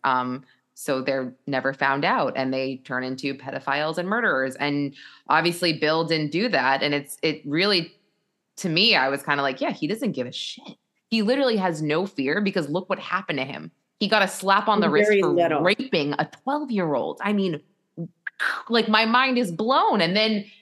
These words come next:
Speaker 1: and then is able to do it again and again and again. And he just moves around and no one seems to care. So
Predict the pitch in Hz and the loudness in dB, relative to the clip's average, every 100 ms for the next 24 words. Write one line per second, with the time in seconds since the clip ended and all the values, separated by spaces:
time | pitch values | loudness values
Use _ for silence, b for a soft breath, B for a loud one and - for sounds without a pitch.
0 | B - 220 233 226 226 247 247 233 214 | B -2 2 2 2 2 0 0 0 0
1 | 269 233 - 196 156 208 254 226 190 208 | 0 0 0 0 2 2 2 2 2 2
2 | 220 190 170 254 226 156 151 170 160 180 | 2 0 0 0 0 -2 -4 -4 -2 0
3 | 214 170 139 147 208 269 156 143 156 185 | 0 -2 0 2 2 0 -2 0 0 -2
4 | 170 175 160 156 220 277 220 190 170 165 | -2 -6 -6 -8 -2 -2 0 2 2 0